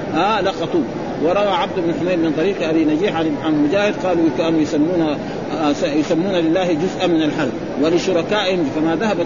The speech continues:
به الريح مما سموا لله إلى ج-، آه، إلى جزء أوثانهم تركوه". وقالوا: "الله غني عن هذا". وما ذهبت به الريح من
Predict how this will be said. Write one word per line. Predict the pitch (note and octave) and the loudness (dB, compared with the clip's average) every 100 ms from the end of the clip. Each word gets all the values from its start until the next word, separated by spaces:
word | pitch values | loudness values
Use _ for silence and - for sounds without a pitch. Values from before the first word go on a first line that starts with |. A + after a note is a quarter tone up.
| - | -2
به | F3+ | 0
الريح | E3 F3 F#3+ F#3 | 2 2 0 0
مما | F3 E3 E3 | 0 0 0
سموا | D#3+ G3 F#3 D#3 | -2 -2 0 2
لله | D3+ F3+ G#3+ E3+ - - C#3+ | 2 2 0 -2 -6 -4 0
إلى | E3 E3 | 2 0
ج-، | C#3+ - | -2 -2
آه، | E3+ D3+ | -2 2
إلى | D#3+ D3+ D#3 | 2 2 0
جزء | G3 D#3 | -2 -2
أوثانهم | D#3 C#3+ G3 G#3 G#3 F3+ | 0 0 0 0 0 0
تركوه". | F#3 D#3 D3 A2 - - - | 0 0 -2 -4 -6 -6 -4
وقالوا: | D3 F#3+ F3+ D#3 | -4 0 0 2
"الله | D#3 F#3+ F#3 D#3+ | 4 2 2 0
غني | D3 F3+ F3+ D3+ | 0 2 2 0
عن | C#3 C3+ G#2+ | 0 -2 -2
هذا". | C3 A#2+ - - - - | -6 -4 -6 -6 -6 -2
وما | D3 E3+ | 0 2
ذهبت | G#3+ G3+ F3+ E3+ | 2 0 0 2
به | F3+ | 2
الريح | E3 G3 F#3 | 2 0 2
من | E3 D3+ C#3 | 0 0 0